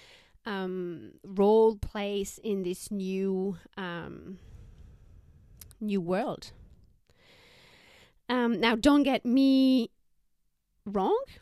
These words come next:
I do see the younger generations of men, like Gen Z and younger, um, getting interested in personal development and questioning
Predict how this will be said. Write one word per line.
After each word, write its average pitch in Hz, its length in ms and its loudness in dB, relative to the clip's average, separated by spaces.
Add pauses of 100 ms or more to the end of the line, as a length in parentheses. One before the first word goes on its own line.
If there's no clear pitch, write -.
I 247 140 -2
do 262 260 4
see 240 340 -4
the 214 140 0
younger 202 360 2
generations 185 840 -2
of 180 180 -4
men, 170 340 -4
like 165 200 -4
Gen 175 340 -4
Z 180 140 -8
and 160 380 -4
younger, 160 560 -6 (440)
um, 180 300 -6
getting 247 340 -2
interested 220 540 -4
in 180 160 -4
personal 185 440 -4
development 170 760 -6
and 165 160 -8 (180)
questioning 190 800 -6